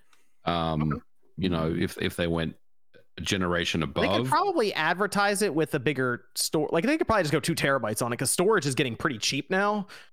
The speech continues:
Speaker 2: Uh, flash memory and all this, you see it in the, in the N V M E drives. So I, they could probably do that as well,
Speaker 1: But
Speaker 2: push it
Speaker 1: but
Speaker 2: up.
Speaker 1: then we're talking about a system that costs six hundred and fifty dollars.
Speaker 2: Yep,
Speaker 1: You know,
Speaker 2: we
Speaker 1: that's,
Speaker 2: are. <laughs>
Speaker 1: that's,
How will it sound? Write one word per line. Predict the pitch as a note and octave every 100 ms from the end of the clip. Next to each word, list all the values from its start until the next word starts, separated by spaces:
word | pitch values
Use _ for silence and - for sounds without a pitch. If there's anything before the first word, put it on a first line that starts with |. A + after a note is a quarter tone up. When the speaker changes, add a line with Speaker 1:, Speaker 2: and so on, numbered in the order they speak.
| -
Speaker 2:
Uh, | - B2
flash | - C3+ B2+ -
memory | B2+ C#3+
and | D3+
all | D#3+
this, | D#3+ E3 D#3
you |
see | D3+ D3+ D3+
it | C#3
in | C3
the, | A#2+ A#2
in | C3+
the | B2
N | A#2+
V | B2
M | A2+
E | A#2
drives. | A2+ G#2+ A#2+ D3 C3+
So | - A2
I, | A2 A#2+
they | B2 -
could | C#3+
probably | - A#2+ A#2+ G#2+ G2+
do | G#2
that | G#2 G#2
as | G2+
well, | G#2 G2+
Speaker 1:
But | G2+
Speaker 2:
push | A#2 -
it |
Speaker 1:
but | A2
Speaker 2:
up. | A2
Speaker 1:
then | C3 C3
we're | A#2+
talking | A2+ B2 A#2 A2
about | G#2
a | F2
system | - B2 -
that | F2+
costs | - E2+
six | - B2
hundred | B2+ G#2
and | E2
fifty | - A2+ -
dollars. | D#2+ G2+ C3 C#2+ G2+ A2+
Speaker 2:
Yep, | A2+ C#3
Speaker 1:
You | E2+
know, | F2 F#2+
Speaker 2:
we |
Speaker 1:
that's, | A2 - G3+
Speaker 2:
are. | D#3+ B2+ - - - -
<laughs> | D#3+ - -
Speaker 1:
that's, | A#2 A#2 - -